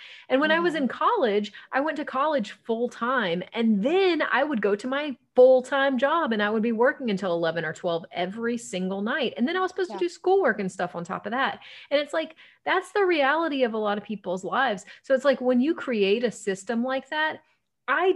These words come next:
Speaker 1: don't care if people aren't sick and call out sick, because
Speaker 2: Yeah.
Speaker 1: like, we shouldn't even have to do, like, that's ridiculous to me that we are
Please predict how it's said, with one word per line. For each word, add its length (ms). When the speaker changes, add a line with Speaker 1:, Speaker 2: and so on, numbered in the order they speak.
Speaker 1:
don't 400
care 520
if 120
people 480
aren't 400
sick 480
and 160
call 240
out 240
sick, 460
because 380
Speaker 2:
Yeah. 120
Speaker 1:
like, 220
we 160
shouldn't 240
even 160
have 460
to 100
do, 440
like, 220
that's 340
ridiculous 800
to 120
me 240
that 160
we 160
are 200